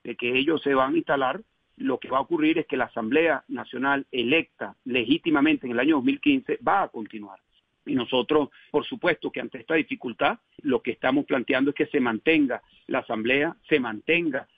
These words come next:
al presidente Juan Guaidó, quien es el líder de este proceso,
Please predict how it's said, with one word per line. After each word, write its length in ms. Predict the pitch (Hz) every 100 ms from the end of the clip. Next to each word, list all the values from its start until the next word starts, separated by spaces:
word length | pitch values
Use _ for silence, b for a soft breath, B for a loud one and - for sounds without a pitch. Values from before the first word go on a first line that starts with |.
| _
al 320 | 113 123 113
presidente 480 | - 120 127 123 147
Juan 220 | 135 143
Guaidó, 340 | 139 139 160 170
quien 180 | 131
es 120 | 117 127
el 120 | 135
líder 300 | 147 151 127
de 80 | 117
este 160 | -
proceso, 600 | 143 127 - 139 131 196